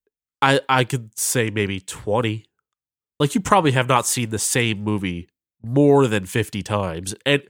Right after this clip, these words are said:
mo-, I would say ninety-nine percent of the population has not seen one movie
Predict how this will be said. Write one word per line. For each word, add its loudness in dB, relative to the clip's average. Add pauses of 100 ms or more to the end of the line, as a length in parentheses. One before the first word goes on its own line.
mo-, 2 (360)
I 6
would 4
say 4 (240)
ninety-nine 4
percent 4
of 2
the 0
population 2
has 0
not 2
seen 0
one 2
movie 0